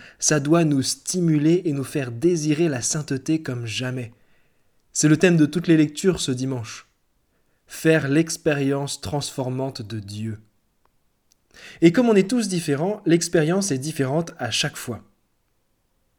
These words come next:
Je vous propose trois points successifs pour décrire l'expérience de Dieu,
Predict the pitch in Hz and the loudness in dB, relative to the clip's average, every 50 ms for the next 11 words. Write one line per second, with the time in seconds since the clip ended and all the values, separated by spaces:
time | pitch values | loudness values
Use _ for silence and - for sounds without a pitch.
0 | _ _ - _ _ _ _ - 131 143 127 - 147 127 - 156 156 147 135 - | _ _ -20 _ _ _ _ -4 -2 -2 0 0 -2 0 2 4 4 4 2 -2
1 | - - - 165 160 165 - 180 175 175 170 - 165 151 - - - 135 131 - | -6 0 0 0 0 2 0 0 0 0 0 -2 -4 -4 -4 -2 -4 -2 -4 -2
2 | - 208 214 214 - - 143 131 127 113 123 139 135 - - - 151 147 139 123 | -4 -4 -6 -6 -6 -2 -2 -2 -2 -2 -2 -4 -4 -6 -4 -2 0 0 0 0
3 | 127 135 147 147 - - - 143 131 135 143 147 147 139 117 123 120 110 110 131 | 0 -2 -2 -2 -6 -4 -4 -4 -2 -2 -2 -2 -2 -4 -4 -6 -6 -6 -2 -4
4 | 165 196 196 | -4 -4 -4